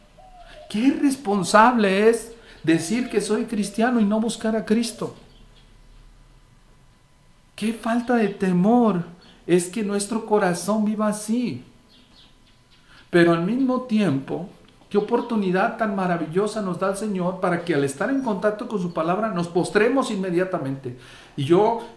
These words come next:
comentaba en uno de los devocionales que Dios utiliza a las personas que amamos para otra vez encaminarnos, para obedecer. El problema está, hermano, que cuando tú y yo escuchamos y no obedecemos, ese es el problema.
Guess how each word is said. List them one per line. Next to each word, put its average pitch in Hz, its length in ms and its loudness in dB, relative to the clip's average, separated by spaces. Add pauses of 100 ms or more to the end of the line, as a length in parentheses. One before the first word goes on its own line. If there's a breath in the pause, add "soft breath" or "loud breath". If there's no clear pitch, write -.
comentaba 170 720 2
en 151 140 -2
uno 202 200 0
de 190 80 2
los 151 140 0
devocionales 156 760 0 (220 loud breath)
que 156 100 0
Dios 196 280 0
utiliza 180 460 -2
a - 20 0
las 208 140 2
personas 202 540 -2
que 180 140 0
amamos 170 840 0 (880 soft breath)
para 151 260 0
otra 214 260 2
vez 208 220 2
encaminarnos, 202 880 -4 (760)
para 170 220 2
obedecer. 170 720 0 (220 loud breath)
El 156 120 4
problema 226 400 4
está, 254 380 4
hermano, 226 440 4
que 170 140 0
cuando 170 360 0
tú 226 140 -4
y 240 60 -2
yo 254 120 -4
escuchamos 226 960 0 (1400)
y 139 120 -2
no 202 200 4
obedecemos, 135 800 0
ese 190 160 -6
es - 80 -8
el 202 100 0
problema. 196 440 -8